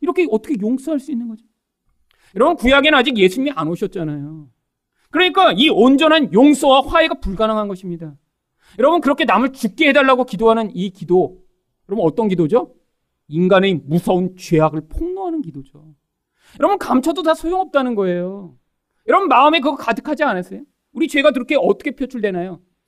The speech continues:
여러분, 원수가 정말 이런 기도하는 사람을 죽였나요? 안 죽였으니까 지금 기도하고 있죠. 지금 살아있는 거예요, 아직. 원수가 안 죽였어요. 힘들긴 해요.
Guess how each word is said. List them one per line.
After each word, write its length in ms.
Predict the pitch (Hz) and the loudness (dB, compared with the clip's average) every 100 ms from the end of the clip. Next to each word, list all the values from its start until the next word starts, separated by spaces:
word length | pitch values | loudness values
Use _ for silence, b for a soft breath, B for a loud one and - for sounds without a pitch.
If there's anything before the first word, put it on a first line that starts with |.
| b b b | b b b
여러분, 280 | 285 359 165 | 4 4 2
원수가 500 | 196 262 311 294 269 | 2 2 2 2 4
정말 340 | 240 269 202 | 2 0 2
이런 180 | 226 262 | 0 0
기도하는 440 | - 208 233 240 | -2 2 4 2
사람을 640 | 269 233 226 240 247 143 - _ | 2 4 4 2 -4 -6 -14 _
죽였나요? 600 | - 269 262 165 160 285 _ | -2 2 2 2 -2 -6 _
안 180 | - 254 | -2 0
죽였으니까 400 | 349 392 330 269 | 0 -2 2 2
지금 160 | 254 214 | 2 -6
기도하고 380 | 185 233 190 170 | 0 0 0 -4
있죠. 580 | - 127 131 160 131 _ _ - | -8 -8 -6 -6 -8 _ _ -18
지금 120 | 359 | -8
살아있는 420 | - 440 440 381 | 0 2 2 2
거예요, 220 | 294 294 277 | 2 4 4
아직. 320 | 202 254 170 | 2 0 0
원수가 260 | 226 - | -2 -4
안 100 | 185 | -6
죽였어요. 300 | 185 240 233 | -4 -4 -2
힘들긴 520 | 202 - 403 427 415 254 | -6 -8 -6 -4 -4 -8
해요. 220 | 196 | -10